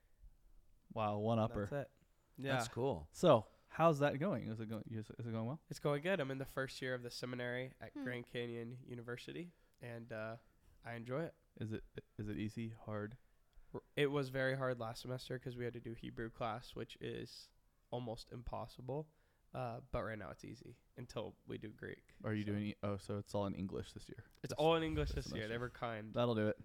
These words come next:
Speaker 2: Yeah.
Speaker 1: Do it.
Speaker 3: Totally. I
Speaker 4: Sounds
Speaker 3: love when
Speaker 4: fun.
Speaker 3: I was, like, a-, an, uh, undergrad and I was, like, studying Greek and people were like, "Oh, yeah, yeah, I've learned Spanish." And you're like, "This is different."
Speaker 4: <laughs>
Speaker 2: Yeah.
Speaker 3: And they were like, "Why?" And I was like, "'Cause it's a dead language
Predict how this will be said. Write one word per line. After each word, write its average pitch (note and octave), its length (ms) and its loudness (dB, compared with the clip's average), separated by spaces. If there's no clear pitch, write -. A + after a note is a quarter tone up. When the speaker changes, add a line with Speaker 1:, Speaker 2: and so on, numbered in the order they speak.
Speaker 2:
Yeah. A2+ 260 -4
Speaker 1:
Do - 20 -8
it. - 20 0
Speaker 3:
Totally. G#2+ 280 4
I - 60 -4
Speaker 4:
Sounds A2 100 4
Speaker 3:
love C#3+ 120 8
when D#3+ 100 2
Speaker 4:
fun. C3+ 60 4
Speaker 3:
I B2 40 4
was, A#2+ 120 2
like, G#2 140 2
a-, G#2 320 0
an, F#2+ 380 -6
uh, F#2 180 -4
undergrad G2 420 -2
and F#2 100 -4
I - 20 -4
was, F2+ 80 -4
like, F#2 100 -8
studying F2 380 -6
Greek E2 340 -8
and F2 80 -8
people G2 220 -2
were A2 40 0
like, G#2+ 140 -4
"Oh, E3 100 0
yeah, E3+ 160 0
yeah, D#3 180 0
I've G2 140 -2
learned A2+ 200 -4
Spanish." F#2 460 -6
And G2 60 -8
you're F#2+ 100 -4
like, F2+ 100 -10
"This C3+ 180 -8
is A#2 80 -8
different." - 320 -14
Speaker 4:
<laughs> C#4 100 2
Speaker 2:
Yeah. D#3+ 120 6
Speaker 3:
And A#2+ 80 4
they A#2+ 60 2
were B2 60 6
like, A#2 180 4
"Why?" B2+ 240 8
And A2 120 0
I A#2 40 2
was A2+ 80 2
like, A#2+ 100 -2
"'Cause C3+ 120 -2
it's D#3 100 -2
a F3 60 2
dead B2 280 2
language A#2+ 560 -2